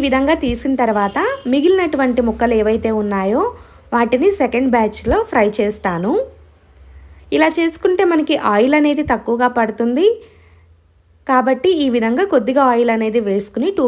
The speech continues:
బ్యాచెస్ లాగా అయితే ఫ్రై చేసుకుంటాను. So వీటిని కూడా మనం ముందుగా ఏ విధంగా అయితే కలర్ చేంజ్ అయ్యేంత వరకు ఫ్రై చేసుకున్నామో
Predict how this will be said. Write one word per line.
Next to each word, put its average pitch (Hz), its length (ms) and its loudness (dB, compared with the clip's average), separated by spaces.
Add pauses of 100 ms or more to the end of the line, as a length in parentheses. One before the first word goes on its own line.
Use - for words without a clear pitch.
బ్యాచెస్ 202 460 -4
లాగా 202 220 -4
అయితే 185 160 -4 (100)
ఫ్రై 185 180 -2 (100)
చేసుకుంటాను. 190 760 -6 (1500)
So - 80 2 (120)
వీటిని 311 380 2
కూడా 311 160 4 (100)
మనం 311 240 0
ముందుగా 262 320 0 (140)
ఏ - 100 2
విధంగా 247 360 0
అయితే 226 180 -2 (140)
కలర్ 226 340 2
చేంజ్ 254 280 0
అయ్యేంత 226 340 -2
వరకు 214 300 -4
ఫ్రై 190 160 -2 (120)
చేసుకున్నామో 214 680 -2